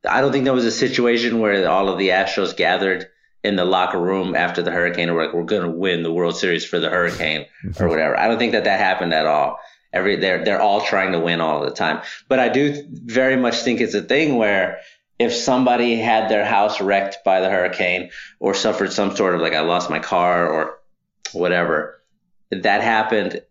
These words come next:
Speaker 1: but they, and they love the Astros, and then the, the Astros win the championship. Like, yeah, I think that would, of course, be a very cool thing for that person to experience. I'm sure they would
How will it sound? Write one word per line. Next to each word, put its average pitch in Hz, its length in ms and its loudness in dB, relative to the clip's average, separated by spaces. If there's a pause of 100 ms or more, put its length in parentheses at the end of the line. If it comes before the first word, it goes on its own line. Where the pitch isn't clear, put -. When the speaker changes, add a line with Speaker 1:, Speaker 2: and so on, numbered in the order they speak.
Speaker 1:
but 113 180 -2
they, 107 120 2
and 110 180 0
they 107 80 2
love 107 220 2
the 95 80 0
Astros, 107 500 0
and 104 260 0
then 120 240 2
the, 117 380 2
the 110 180 0
Astros 113 440 2
win 117 140 2
the 107 80 0
championship. 107 560 0
Like, 95 200 0
yeah, 139 220 2
I 90 60 2
think 107 200 -2
that 101 140 2
would, 101 80 2
of 104 120 -4
course, 110 300 0
be 104 400 -2 (460)
a 95 100 0
very 101 560 0
cool 98 600 0 (1000)
thing 107 240 2
for 107 140 -2
that - 220 0
person 90 380 -2
to 92 140 -2
experience. 87 540 -2
I'm 85 100 -2
sure 95 180 -2
they 87 140 0
would 87 260 -2